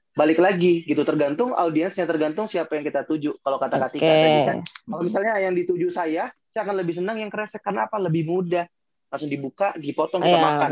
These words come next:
Speaker 2: benar.
Speaker 1: bareng.
Speaker 3: Balik,
Speaker 1: Gitu.
Speaker 3: oke. Jadi intinya apakah, jadi gini,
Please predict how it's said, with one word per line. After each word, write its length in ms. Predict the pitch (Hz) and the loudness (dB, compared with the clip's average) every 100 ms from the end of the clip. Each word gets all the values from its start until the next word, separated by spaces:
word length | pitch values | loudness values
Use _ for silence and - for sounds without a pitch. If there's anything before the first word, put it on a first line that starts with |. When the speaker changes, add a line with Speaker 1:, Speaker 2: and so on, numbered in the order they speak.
| 151 | 0
Speaker 2:
benar. 220 | 147 143 | -2 -2
Speaker 1:
bareng. 340 | 120 113 113 110 | -2 -2 -4 -4
Speaker 3:
Balik, 320 | 113 107 104 | -4 -2 -4
Speaker 1:
Gitu. 100 | - | -10
Speaker 3:
oke. 180 | - 101 - _ _ _ | -10 -10 -12 _ _ _
Jadi 280 | - 120 202 247 - _ | 0 2 2 0 -6 _
intinya 480 | 143 131 143 196 160 | -4 -2 -2 -2 -4
apakah, 480 | - 139 139 135 - | -4 -4 -4 -8 -6
jadi 220 | 123 151 | -2 2
gini, 200 | 139 101 | 2 -2